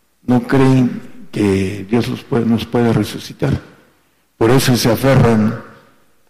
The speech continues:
al arrebato, se aferran a, a las mentiras de que no vamos a pasar muerte. Ese es parte del encubrimiento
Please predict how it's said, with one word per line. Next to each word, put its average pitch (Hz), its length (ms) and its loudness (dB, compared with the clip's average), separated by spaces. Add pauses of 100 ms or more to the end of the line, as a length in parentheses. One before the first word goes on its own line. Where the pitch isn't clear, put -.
(100)
al 110 140 -2
arrebato, 113 600 2 (1400)
se 107 100 0
aferran 117 480 2
a, 104 340 0
a - 80 -4
las 104 180 -2
mentiras 107 800 0
de 95 160 -6
que 87 520 -4 (800)
no 117 100 0
vamos 110 240 0
a - 40 -6
pasar 104 320 -4
muerte. 127 420 -2 (800)
Ese 117 260 0
es - 200 -4
parte 113 400 0
del 101 240 2
encubrimiento 104 880 0